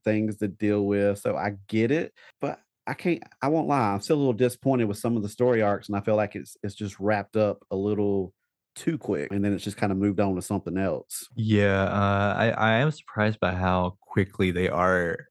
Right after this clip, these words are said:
Speaker 2: handling some of those things. The, the Mexico storyline, I obviously, you know, obviously saw that one coming, but Tori confronting Silver was something that I definitely didn't see happening in the second episode. And I also didn't see Silver catching on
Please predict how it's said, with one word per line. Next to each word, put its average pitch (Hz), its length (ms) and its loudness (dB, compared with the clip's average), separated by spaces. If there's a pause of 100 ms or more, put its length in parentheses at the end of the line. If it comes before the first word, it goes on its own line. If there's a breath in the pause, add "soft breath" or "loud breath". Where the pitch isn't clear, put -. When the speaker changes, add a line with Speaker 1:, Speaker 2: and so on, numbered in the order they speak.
(200)
Speaker 2:
handling 117 500 0
some 107 160 -2
of 101 80 2
those 98 200 0
things. 95 680 -2
The, 127 180 2 (380 loud breath)
the 127 40 2
Mexico 151 380 2
storyline, 151 600 0
I 113 160 4
obviously, 107 520 0
you 98 120 2
know, 90 160 4
obviously 92 420 0
saw 92 240 0
that 87 160 2
one 87 140 -2
coming, 98 500 -2 (520 soft breath)
but 98 420 4 (140)
Tori 113 440 2
confronting 101 540 0
Silver 95 400 2
was 92 140 -2
something 95 360 -2
that 90 100 0
I 95 60 0
definitely 98 460 -2
didn't 95 240 -2
see 87 480 -6 (180)
happening 95 540 0
in 90 80 -2
the 95 80 -4
second 87 340 -2
episode. 90 600 -4 (460 loud breath)
And 110 100 -2
I 110 60 4
also 117 380 0
didn't 117 240 0
see 117 240 0
Silver 120 920 0
catching 131 400 -2
on 151 440 -2